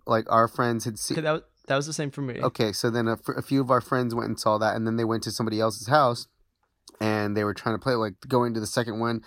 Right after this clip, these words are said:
Speaker 1: like, "Wait, where is it? Where is it? What the fuck?" And, you know, they couldn't find it right away, and then they realized it was, like, moved, and there had been this article that came out saying that there was, um, that they,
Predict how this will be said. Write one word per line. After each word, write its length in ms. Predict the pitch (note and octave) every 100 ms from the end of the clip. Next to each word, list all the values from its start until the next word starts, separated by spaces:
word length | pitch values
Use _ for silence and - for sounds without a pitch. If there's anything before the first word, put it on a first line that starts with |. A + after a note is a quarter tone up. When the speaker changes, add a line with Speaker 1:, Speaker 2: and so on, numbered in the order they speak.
| - - _
Speaker 1:
like, 120 | B2
"Wait, 180 | C#3+ C3
where 180 | C#3+ D#3+
is 140 | E3+
it? 80 | G2+
Where 160 | A#2+ D#3+
is 120 | D3
it? 80 | F#2+
What 100 | A#2+
the 60 | C3+
fuck?" 260 | D3+ C#3 -
And, 340 | A2+ A2 G#2+ - - _ _
you 140 | - B2+
know, 100 | A#2+
they 120 | A2+
couldn't 280 | - A#2 G#2
find 360 | - C#3 D3+
it 140 | A#2+ A2
right 160 | A2 G#2+
away, 340 | B2 A#2 A2 G#2+ _ _ _ _ _ -
and 440 | A2 G#2+ G#2+ G#2 -
then 140 | - A2+
they 100 | G#2+
realized 400 | A#2 A2+ G#2+ G#2+
it 80 | G2+
was, 180 | G2
like, 180 | G#2 G2+
moved, 440 | A2 A#2 A#2+ B2+ - _ _ _ _ -
and 280 | B2 A#2+ A#2
there 80 | A#2
had 180 | B2+ A#2
been 160 | A#2
this 140 | A2+ G#2+
article 460 | B2+ C#3 C3 A#2 G#2+
that 140 | -
came 200 | - G#2+
out 180 | G#2+ -
saying 320 | - A2+ G#2+
that 220 | G#2+ G#2 -
there 220 | A2+ A2
was, 420 | G#2 G#2+ G#2 G2 -
um, 540 | A#2 G#2 G2 G2 G2 - _ - _ _ _ - - - - _
that 240 | A#2+ - C3
they, 360 | A#2+ A#2 A2+